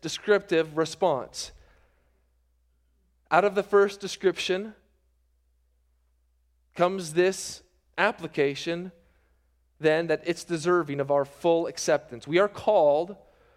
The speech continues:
to believe in its goodness and in its truth. We are called upon to acknowledge it and accept it for what it really is.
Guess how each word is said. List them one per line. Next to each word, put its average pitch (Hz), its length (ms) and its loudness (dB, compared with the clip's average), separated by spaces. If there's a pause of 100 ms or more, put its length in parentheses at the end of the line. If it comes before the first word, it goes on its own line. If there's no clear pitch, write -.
(520)
to 165 120 -2
believe 185 800 -2 (400)
in 190 140 2
its 185 160 -2
goodness 185 520 0
and 185 140 2
in 185 100 -4
its 185 140 -6
truth. 156 520 -4 (1900)
We 214 120 4
are 208 100 6
called 240 300 4
upon 214 300 0
to 180 120 -6
acknowledge 175 680 2
it 202 240 0 (520)
and 165 120 2
accept 240 560 2
it 247 160 4
for 208 120 4
what 202 220 4
it 180 140 -6
really 208 380 2
is. 127 680 -2